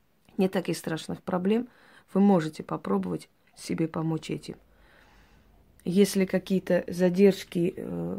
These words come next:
по работе, там, не выплачивают, вам выплатят. Если какие-то страхи перед судом, ну, если это не срок, естественно, а такие неурядицы мелкие,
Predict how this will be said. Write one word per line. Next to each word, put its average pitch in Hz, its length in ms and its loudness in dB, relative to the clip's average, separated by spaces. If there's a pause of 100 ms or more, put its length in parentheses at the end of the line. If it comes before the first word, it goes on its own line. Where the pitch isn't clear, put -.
(120)
по 180 140 -2
работе, 185 600 4 (960)
там, 160 200 -2
не 170 80 2
выплачивают, 175 680 2
вам 175 180 0
выплатят. 156 560 -4 (1000)
Если 196 520 2 (680)
какие-то 190 420 0
страхи 190 420 0
перед 185 300 0
судом, 220 520 2 (840)
ну, 277 200 6
если 185 360 2
это 165 200 2
не 165 240 4
срок, 208 440 4
естественно, 156 760 -4 (1300)
а 185 180 -8
такие 165 440 -4
неурядицы 170 960 2 (360)
мелкие, 165 540 -2